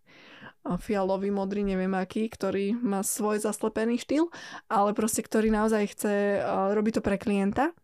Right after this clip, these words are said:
tak, a, a, hájíš záujmy klienta.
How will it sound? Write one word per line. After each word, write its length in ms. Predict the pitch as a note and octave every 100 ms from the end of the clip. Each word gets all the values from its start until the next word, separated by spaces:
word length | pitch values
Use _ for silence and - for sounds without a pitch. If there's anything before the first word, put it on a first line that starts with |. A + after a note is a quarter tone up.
| - - - - _
tak, 300 | - G3+ F#3+
a, 420 | A3+ G#3 G#3 G3+ F#3+ _
a, 100 | - F#3+ G3 G3
hájíš 380 | G#3 A3+ A3 G3+
záujmy 260 | G3+ G3+
klienta. 600 | F3+ F#3+ F#3 F#3 - E3+